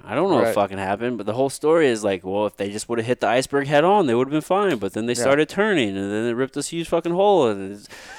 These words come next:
Speaker 1: it's like,
Speaker 2: <laughs> That's
Speaker 1: I,
Speaker 2: wild.
Speaker 1: I had never heard a conspiracy theory about the Titanic, but
Speaker 2: Yeah.
Speaker 1: they, like, threw that in there. I'm like, "Dude, that's interesting." And then they start talking about, you know, the only presidents who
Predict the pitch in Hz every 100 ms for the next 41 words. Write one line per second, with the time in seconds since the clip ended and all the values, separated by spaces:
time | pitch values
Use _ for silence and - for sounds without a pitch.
0 | - - - - 131 - _ - 127 110
1 | - 202 - 98 254 202 170 165 165 151
2 | 143 - 131 - 131 131 131 127 131 131
3 | 131 120 117 113 110 104 101 110 107 123
4 | 131 127 117 110 120 113 - - 120 127
5 | 113 107 120 131 139 139 123 107 _ 139
6 | 104 139 - 85 90 87 82 107 120 _
7 | - _ _ _ - 120 117 117 117 113
8 | 120 117 120 117 113 113 - - - -
9 | - - 104 104 95 92 101 117 - 120
10 | 131 123 131 135 139 135 131 131 127